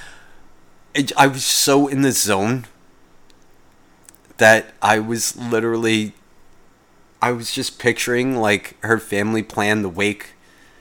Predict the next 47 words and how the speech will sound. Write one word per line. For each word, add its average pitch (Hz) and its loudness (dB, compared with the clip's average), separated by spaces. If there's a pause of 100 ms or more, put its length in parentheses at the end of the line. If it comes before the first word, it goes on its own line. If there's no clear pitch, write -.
(760)
And, 120 0
like, 110 2
they 110 2
saw 127 6
her 127 4
before, 117 2
like, 104 0 (140)
s-, - -8
getting 107 2
her 107 2
set 101 2
up. 104 6 (1400)
And 120 2
then, 120 2
like, 113 6
she - -2
just 110 -4
disappeared, 104 0
and, 98 -6
like, 95 -4
they 98 -4
walk 101 4
back 98 0
in, 113 -2
they're 113 -2
like, 107 -6
"Where 151 4
is 226 2
she?" 110 0
And 87 -8
I'm 123 2
like, 123 -4
I 117 4
just - -4
wanted 127 4
to, 123 2
like, 120 4
call 107 2
in 117 2
and 113 -2
be 107 -2
like, 101 -2
"She's - -4
at 123 8
fucking 120 2
this 120 4
bar. 104 8